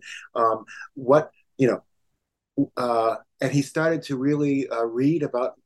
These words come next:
um, mysticism and the supernatural. And, and I think it actually changed his life because it's something he became quite preoccupied with in a lot of his later work. Um, and so he followed up on a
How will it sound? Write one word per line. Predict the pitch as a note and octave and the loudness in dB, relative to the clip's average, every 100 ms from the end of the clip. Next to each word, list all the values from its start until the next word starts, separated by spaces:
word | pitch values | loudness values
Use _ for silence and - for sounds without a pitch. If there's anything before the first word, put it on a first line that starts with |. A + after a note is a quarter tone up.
| - | -4
um, | A2+ A2 G#2+ - | -2 0 -2 0
mysticism | C#3+ F#3+ A#3+ D3+ A2+ G2 | 2 2 0 -2 0 0
and | G#2+ | -2
the | |
supernatural. | G#2 C3 B2+ F3 F#3+ A#2+ | -2 -2 0 -2 0 -2
And, | B2 A#2+ | -2 0
and | B2+ | 0
I | B2 | 0
think | - G3 | -2 -2
it | C#3 | 0
actually | C3+ - B2+ | 0 0 -2
changed | B2+ B2+ A#2+ | 0 -2 -2
his | G#2+ | -2
life | E3 A#2 | 0 0
because | G#2+ G#2 G#2 | -2 -4 -4
it's | - | -4
something | A2+ A2 | -4 -4
he | G#2 | -4
became | G2 F#2+ G#2+ G#2 - - | -4 -4 -4 -4 -8 -6
quite | - F3+ F#3+ | 0 0 0
preoccupied | A#2 A2+ B2 - A2 G#2+ | -4 0 0 -2 0 0
with | G#2 G2+ | 0 -2
in | |
a | G2+ | -2
lot | G#2 G#2 | 0 0
of | |
his | G2+ G#2+ | -2 -2
later | G2+ G2 | 0 0
work. | D3 D3+ - - - - - | 0 0 -2 -14 -14 -16 -6
Um, | A#2+ A#2 A#2 A#2 - | -2 0 0 -4 -4
and | C#3 C3+ C#3 | 0 0 -2
so | - D3+ D3 D3 D3 - - _ | -4 -2 0 -2 -4 -14 -20 _
he | - D3+ F3 F#3 D#3+ _ _ - - | -2 0 2 0 -4 _ _ -20 -6
followed | E3 G3 G#3 | -2 0 0
up | E3+ D#3+ - | -2 -4 -2
on | B2 | 0
a | A#2+ | 0